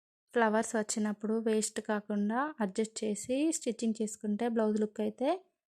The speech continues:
బాగుంటుందండి. ఈ విధంగా రెడీ చేసిన తర్వాత పైనైతే ఈ విధంగా ఫైనల్ స్టిచ్ వేయండి. టూ సైడ్స్ కూడా ఇదే విధంగా స్టిచ్ చేసుకోండి. స్టిచ్చింగ్ కంప్లీట్ తర్వాత ఏ విధంగా ఉందో చూడండి.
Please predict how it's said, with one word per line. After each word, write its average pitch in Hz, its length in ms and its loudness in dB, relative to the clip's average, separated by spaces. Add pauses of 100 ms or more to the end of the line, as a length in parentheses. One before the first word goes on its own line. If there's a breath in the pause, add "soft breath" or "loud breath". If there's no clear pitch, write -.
(120)
బాగుంటుందండి. 208 800 0 (800)
ఈ 220 100 -4
విధంగా 214 500 0
రెడీ 214 300 0
చేసిన 214 400 -4
తర్వాత 208 440 -8 (1000)
పైనైతే 220 560 0 (680)
ఈ 220 60 -2
విధంగా 220 340 0
ఫైనల్ 220 400 0
స్టిచ్ - 340 -6
వేయండి. 208 460 -2 (760)
టూ 233 160 4
సైడ్స్ 214 420 -2
కూడా 208 280 0
ఇదే 226 260 2
విధంగా 208 340 0
స్టిచ్ - 320 -8
చేసుకోండి. 202 600 -4 (1120)
స్టిచ్చింగ్ 226 480 -2
కంప్లీట్ 214 380 0
తర్వాత 208 320 -4
ఏ 240 160 2
విధంగా 202 360 -4
ఉందో 208 280 -2
చూడండి. 208 460 -2